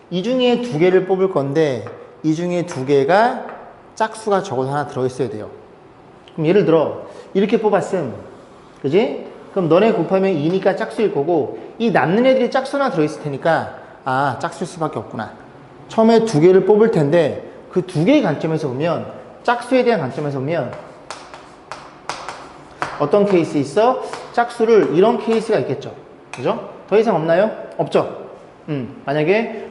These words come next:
홀수만 두 개 뽑으면 뽑는 게 홀수가 돼버리니까 이 두 가지 케이스를 고민하시면 됩니다. 뽑는 거 입장에서 남겨지는 건 그저 한 가지일 테니까. 그러면 짝수 두 개를 뽑아요. 이 중에 몇 개? 삼 씨, 세 가지가 되는 거고, 그 다음 여기는 또 뭐예요?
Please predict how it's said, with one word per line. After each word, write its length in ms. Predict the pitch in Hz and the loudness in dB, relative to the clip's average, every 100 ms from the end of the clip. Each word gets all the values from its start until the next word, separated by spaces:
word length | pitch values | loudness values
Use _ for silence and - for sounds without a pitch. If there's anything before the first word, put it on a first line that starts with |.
| - | -4
홀수만 340 | 233 240 226 | -2 2 2
두 100 | 156 | 2
개 100 | 151 | -2
뽑으면 560 | 160 170 160 165 185 185 | 0 0 0 0 -2 0
뽑는 300 | 269 311 277 | 2 4 6
게 100 | 196 | 6
홀수가 300 | 160 170 185 | 4 2 0
돼버리니까 440 | 127 127 120 117 | 0 -2 -4 -4
이 140 | 139 170 | -2 -2
두 120 | - | 2
가지 180 | 202 202 | 2 2
케이스를 280 | 214 202 202 | 0 0 0
고민하시면 500 | 165 139 151 147 156 | -2 -2 -2 -2 -4
됩니다. 320 | 120 117 117 - - - - - | -4 -6 -8 -12 -18 -20 -18 4
뽑는 320 | 220 240 226 | 6 6 6
거 100 | 196 | 6
입장에서 640 | 123 - 131 123 190 233 - - - | 4 2 -2 2 0 0 -10 -10 -4
남겨지는 500 | 135 185 214 214 202 | 2 2 2 2 0
건 140 | 175 | 0
그저 180 | 131 139 - | 0 -2 -4
한 160 | 214 | -2
가지일 280 | 226 202 156 | 0 0 -2
테니까. 360 | 175 170 - 110 - - - - - | -4 -6 -8 -12 -12 -20 -20 -14 -2
그러면 600 | 147 190 240 - - - | 2 4 2 -2 -10 -6
짝수 260 | 220 214 175 | -4 -4 -4
두 120 | 143 | 0
개를 160 | 165 | 2
뽑아요. 640 | 165 165 160 190 247 - - - | 2 2 4 2 0 -6 -12 -10
이 60 | |
중에 180 | 143 175 | -4 -2
몇 200 | 143 117 | -2 -2
개? 320 | 185 226 247 | 0 0 -2
삼 200 | - 226 | -6 -4
씨, 380 | 226 - 170 107 | -2 0 0 -2
세 160 | - 202 | -2 2
가지가 300 | 214 202 185 | 2 2 0
되는 200 | 143 135 | -2 -4
거고, 180 | 127 139 139 - - - - - - | -2 -2 -4 -6 -16 -20 -20 -20 -8
그 80 | 139 | -4
다음 140 | 143 | 0
여기는 280 | 135 165 165 | 2 0 0
또 80 | 156 | 0
뭐예요? 540 | 123 131 143 208 233 | 2 2 4 2 2